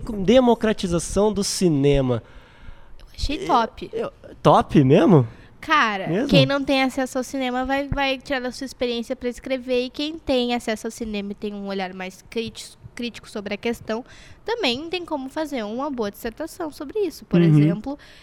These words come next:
Speaker 2: eu falei da questão do shopping ser um lugar muito, é, elitizado, e o, o cinema fica dentro do shopping, né?
Speaker 1: Depende do
Speaker 2: Praticamente,
Speaker 1: shopping, né? Tem
Speaker 2: praticamente
Speaker 1: uns
Speaker 2: todo. Ah,
Speaker 1: <laughs>
Speaker 2: depende.
Speaker 1: Eu entendi. <laughs> Eu entendi.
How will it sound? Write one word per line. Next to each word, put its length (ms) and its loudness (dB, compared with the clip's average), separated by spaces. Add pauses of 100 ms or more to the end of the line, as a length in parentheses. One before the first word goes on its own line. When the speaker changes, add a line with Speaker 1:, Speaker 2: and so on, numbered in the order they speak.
(120)
Speaker 2:
eu 180 -4
falei 400 -4
da 140 -10
questão 420 -10
do 160 -8
shopping 480 -6
ser 200 -10
um 180 -8
lugar 320 -6
muito, 1080 -6 (640)
é, 240 -8
elitizado, 960 -2 (840)
e 140 -4
o, 140 -6 (200)
o 160 -8
cinema 260 -8
fica 160 -8
dentro 220 -6
do 80 -4
shopping, 380 -8
né? 120 -16
Speaker 1:
Depende 120 0
do 20 -6
Speaker 2:
Praticamente, 360 4
Speaker 1:
shopping, 320 0
né? 160 -2 (220)
Tem 100 -2
Speaker 2:
praticamente 380 2
Speaker 1:
uns 60 -16
Speaker 2:
todo. 240 -6 (360)
Ah, 240 2 (420)
Speaker 1:
<laughs> 380 -20
Speaker 2:
depende. 380 0 (180)
Speaker 1:
Eu 240 6
entendi. 520 4
<laughs> 40 -16 (520)
Eu 80 2
entendi. 380 -6